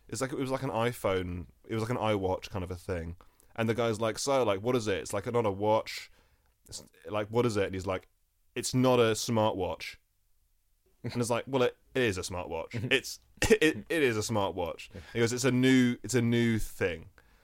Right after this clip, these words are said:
Speaker 1: And then he's explaining this, this iWatch to this pres-, presenter, and the iWatch is like, they do zoom o-, they zoom on this watch that he's got, and it's, the screen is flickering,
Speaker 2: <laughs>
Speaker 1: like,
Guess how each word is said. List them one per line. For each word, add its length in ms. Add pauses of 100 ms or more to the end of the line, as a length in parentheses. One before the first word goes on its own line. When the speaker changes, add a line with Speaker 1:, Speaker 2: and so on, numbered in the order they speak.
(220)
Speaker 1:
And 140
then 80
he's 100
explaining 560
this, 360 (160)
this 220 (300)
iWatch 360
to 100
this 260
pres-, 320 (140)
presenter, 500 (380)
and 120
the 40
iWatch 580
is 160
like, 260 (200)
they 120
do 220
zoom 320
o-, 180
they 120
zoom 280
on 100
this 200
watch 420
that 80
he's 140
got, 300 (440)
and 80
it's, 160 (120)
the 120
screen 400
is 120
flickering, 800 (200)
Speaker 2:
<laughs> 220
Speaker 1:
like, 280